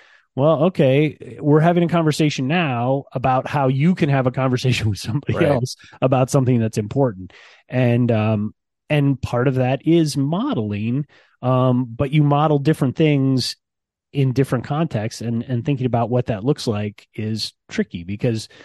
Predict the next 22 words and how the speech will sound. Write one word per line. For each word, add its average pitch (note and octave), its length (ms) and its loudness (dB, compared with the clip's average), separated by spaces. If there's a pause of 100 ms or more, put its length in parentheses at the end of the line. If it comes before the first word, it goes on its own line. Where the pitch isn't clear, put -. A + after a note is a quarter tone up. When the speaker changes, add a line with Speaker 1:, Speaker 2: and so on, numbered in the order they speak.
(240)
Speaker 1:
the A#2+ 80 -6
conversation C3 560 0
that B2+ 60 0
you A#2+ 120 2
have C3 220 4
with A#2+ 100 0
your A2+ 120 -2
kid C#3 300 2
about C3+ 300 0
the D3 80 2
hard A#2+ 300 0
conversation A#2 580 -2
that G#2+ 140 -6
they're G3 140 -2
gonna A#2 200 -2
have, A2+ 260 -4
unless A#2 280 -2
you A#2 80 0
role B2+ 340 2
play G2+ 280 -8
it, C3 140 -4
which - 440 -12